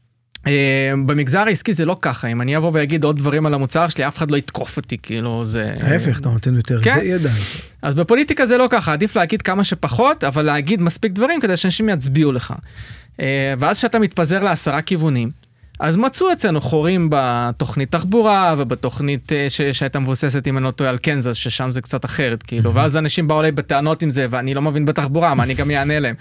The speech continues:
Speaker 1: אז אמרתי, כאילו, "בואו, תחשבו קצת לפני שאתם כותבים." או שדיברנו על זה שצריך לסגור את ביטוח לאומי, שכאילו, ברור שהם רצו להביא משהו במקום ביטוח לאומי.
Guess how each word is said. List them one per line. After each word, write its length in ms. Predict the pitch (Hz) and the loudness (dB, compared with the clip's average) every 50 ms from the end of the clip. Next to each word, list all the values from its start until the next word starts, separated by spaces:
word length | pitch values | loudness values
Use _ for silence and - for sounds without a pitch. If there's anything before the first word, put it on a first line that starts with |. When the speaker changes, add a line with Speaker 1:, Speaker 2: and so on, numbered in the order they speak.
| - - - - - - - - | -14 -20 -20 -20 -20 -20 -18 -8
Speaker 1:
אז 140 | - 135 107 | -8 -4 -2
אמרתי, 380 | 143 139 160 190 202 - - 208 | 0 2 2 2 2 0 -2 -2
כאילו, 1000 | - 196 170 156 143 139 131 127 123 120 123 120 117 120 117 117 120 120 - - - - - - - - - | 0 0 0 2 2 2 2 2 2 2 2 0 0 0 -2 -2 -4 -4 -6 -6 -10 -12 -14 -16 -20 -10 -6
"בואו, 180 | 135 127 117 117 - - _ _ _ _ _ _ _ - - - - - - - - | -4 -4 -4 -4 -8 -10 _ _ _ _ _ _ _ -10 -10 -10 -12 -14 -18 -20 -10
תחשבו 400 | - 139 110 - 165 147 170 208 | -6 -4 -2 0 2 2 2 2
קצת 200 | - - 220 170 | 2 0 0 0
לפני 220 | 175 151 - 147 135 | 0 -2 -2 -4 -4
שאתם 200 | - - 135 123 | -2 -4 -4 -4
כותבים." 340 | - 139 - - 139 120 110 - - - - - - - - - | -4 -6 -4 -2 -2 -2 -4 -6 -10 -18 -20 -20 -20 -20 -16 -6
או 100 | - 139 | -4 -4
שדיברנו 540 | 135 - 170 156 147 147 156 143 165 170 175 | -2 0 0 0 2 0 2 2 4 4 4
על 60 | 170 | 2
זה 100 | 151 170 | 2 0
שצריך 260 | 165 - - 170 - 185 | -2 -2 -4 -4 -2 0
לסגור 280 | 165 147 156 165 160 | 0 4 4 4 4
את 60 | 165 | 4
ביטוח 420 | 143 156 143 - 180 160 151 113 139 | 2 0 -2 2 2 2 2 2 2
לאומי, 400 | 160 160 156 156 160 156 135 120 | 2 4 4 4 2 2 2 0
שכאילו, 720 | - - 123 110 - 135 135 135 127 131 127 123 123 120 117 - - - _ _ _ _ _ | -2 -4 -6 -4 -4 -4 -2 -2 0 0 0 0 0 -2 -4 -8 -14 -20 _ _ _ _ _
ברור 320 | 123 139 131 151 170 175 | -2 0 2 2 2 2
שהם 200 | 165 - 165 147 | 2 0 -2 -2
רצו 200 | 123 127 - - | -2 -2 -2 0
להביא 200 | 156 143 131 151 | 0 0 0 0
משהו 260 | 143 143 139 - - 147 | 0 0 0 -2 -2 -2
במקום 360 | 131 123 120 - 165 165 156 | -2 -2 -2 0 0 2 2
ביטוח 360 | 143 131 - 127 120 - - | 0 0 -2 -2 -2 -2 -4
לאומי. 280 | 120 113 113 113 - | -4 -2 -2 -2 -4